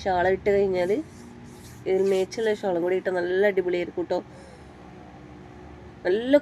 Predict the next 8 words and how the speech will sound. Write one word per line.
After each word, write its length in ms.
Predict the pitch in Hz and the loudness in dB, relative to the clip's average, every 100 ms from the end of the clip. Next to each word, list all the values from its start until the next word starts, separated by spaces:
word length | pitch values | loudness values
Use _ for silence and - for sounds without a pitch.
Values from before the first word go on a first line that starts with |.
| - | 6
ക്വാളിറ്റി 340 | 214 220 214 | 6 6 2
ഉണ്ട് 100 | 208 180 | 0 2
മെറ്റീരിയൽ, 340 | 165 180 180 208 190 | 2 0 2 4 2
ധൈര്യമായിട്ട് 460 | 180 196 233 202 180 | 0 2 4 4 2
എടുക്കാം. 280 | 165 208 269 - - - - - - - - - - - - - - - - - - - - - - - - - - - - - - - - | 2 0 -2 -6 -20 -20 -20 -20 -20 -20 -20 -20 -20 -20 -20 -20 -20 -20 -20 -20 -20 -20 -20 -20 -20 -20 -20 -20 -20 -20 -20 -20 -20 -18 -10
അതുപോലെ 300 | 202 208 233 226 | -4 -2 0 2
ഇനി 100 | 214 208 | 4 2
വരുന്നത് 340 | 190 196 254 | 2 2 2